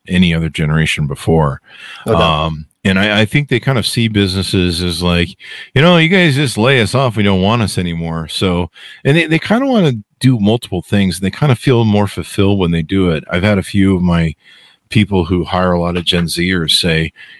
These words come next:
Speaker 1: you know, they don't really wanna do the one job. They wanna, they wanna feel like they can participate in a lot of different ways. And that can make all the difference.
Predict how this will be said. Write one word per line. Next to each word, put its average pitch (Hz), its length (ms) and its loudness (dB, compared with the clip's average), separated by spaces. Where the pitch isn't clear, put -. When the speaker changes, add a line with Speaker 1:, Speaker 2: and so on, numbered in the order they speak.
Speaker 1:
you 101 100 0
know, 104 100 4
they 107 60 4
don't 131 160 0
really 127 160 -2
wanna 110 240 0
do 104 220 0
the 87 80 -4
one 92 340 0
job. 90 460 -2
They 82 60 -14
wanna, 90 480 -4
they 98 80 -4
wanna 110 180 0
feel - 160 -4
like 95 120 0
they 95 100 -4
can 87 140 -4
participate 95 580 -2
in 87 60 -6
a 82 40 -4
lot 87 220 0
of 85 80 0
different - 300 -6
ways. 85 520 -6
And - 80 0
that 82 60 0
can 85 140 -2
make 78 200 0
all 78 120 -2
the 76 80 -4
difference. - 500 -6